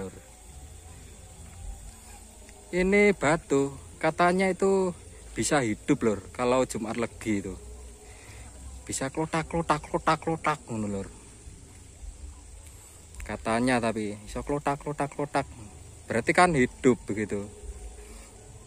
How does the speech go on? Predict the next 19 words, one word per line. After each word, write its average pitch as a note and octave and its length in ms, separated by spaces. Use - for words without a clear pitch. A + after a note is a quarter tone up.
Nek D3 560
iso E3 240
klotak, D#3+ 240
klotak E3 320
iku E3+ 160
jek A#2+ 240
urip B2 400
begitu. G#2 520
Nah, G#2+ 280
ini A#2 120
banyak A#2+ 320
sekali. B2+ 480
Nah, A2 160
ini B2+ 160
saya C3+ 240
dekatkan. A#2+ 560
Ini E3 280
ada A#2 280
bolongan-bolongannya A#2+ 1040